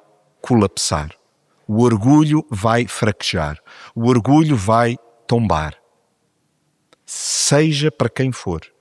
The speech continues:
E quando eu me distraio a avaliar os outros, não me apercebo que porventura o que está a ruir é a minha própria vida por força de uma vaidade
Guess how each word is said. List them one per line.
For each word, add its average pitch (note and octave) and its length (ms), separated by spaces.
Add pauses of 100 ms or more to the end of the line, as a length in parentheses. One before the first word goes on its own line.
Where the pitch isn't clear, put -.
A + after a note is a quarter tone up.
(1300)
E A2+ 80
quando F3 380
eu E3+ 100
me E3 140
distraio B2 760
a G#2 120
avaliar A#2+ 580
os G2+ 260
outros, E3 800 (500)
não C3+ 220
me E3 160
apercebo A#2+ 720 (800)
que A2+ 100
porventura C#3 800
o B2 80
que - 100
está B2+ 380
a B2 40
ruir B2 520
é A2+ 140
a A2 40
minha C3+ 240
própria B2+ 440
vida A2 340
por - 160
força B2+ 720 (400)
de G2 100
uma A2 400
vaidade G#2+ 1080